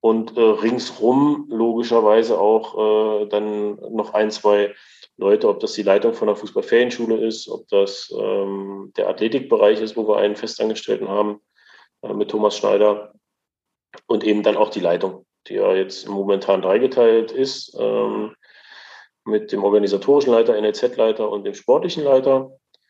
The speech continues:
Und so ist im Prinzip die, die Aufteilung. Und alles, was ich jetzt nicht genannt habe, ähm,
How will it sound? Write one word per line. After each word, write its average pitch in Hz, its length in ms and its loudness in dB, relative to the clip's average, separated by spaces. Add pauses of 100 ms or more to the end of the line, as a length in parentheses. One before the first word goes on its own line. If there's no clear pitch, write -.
(420)
Und 110 180 -2
so 107 260 0
ist 127 120 2
im 120 140 0
Prinzip - 680 -4
die, 104 380 -4
die 104 140 -6
Aufteilung. 92 520 0
Und 90 120 -4
alles, 107 560 0
was 104 280 0
ich 113 140 -6
jetzt 104 200 -4
nicht 127 300 2
genannt 139 400 4
habe, 135 560 4
ähm, 113 500 -4